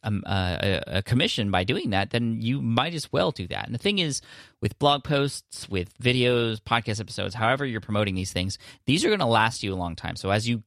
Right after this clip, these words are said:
build more content, you're gonna have more links, and over time, you're gonna start to create this amazing bank, this library of links that are out there. And so your commission might be seventy dollars now, but even without doing any more work, you can see that increase over time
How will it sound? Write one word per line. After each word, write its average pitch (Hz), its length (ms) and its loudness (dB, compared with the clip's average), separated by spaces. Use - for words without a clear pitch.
build 123 300 2
more 117 300 2
content, 127 540 -2
you're 95 80 -4
gonna 101 180 0
have 104 320 0
more 104 320 0
links, 123 320 0
and 107 100 -2
over 98 160 0
time, 135 380 0
you're 101 60 -4
gonna 113 120 -2
start 139 200 -4
to 117 80 -8
create 127 180 -2
this - 160 -6
amazing 110 560 2
bank, 107 400 -2
this - 260 -4
library 104 440 2
of 85 100 -4
links 120 380 -4
that 95 120 0
are 95 60 2
out 90 160 0
there. 95 100 0
And 95 140 -2
so 107 160 2
your 131 320 -2
commission 175 320 -6
might 180 100 -2
be 156 80 -4
seventy 107 460 -2
dollars 87 400 -6
now, 85 400 -2
but 127 100 2
even 226 220 0
without 170 340 0
doing 123 360 2
any 120 260 2
more 110 240 2
work, 101 280 -2
you 107 60 -6
can 101 140 -8
see 127 180 0
that 117 120 2
increase 104 640 -2
over 92 180 0
time 101 540 0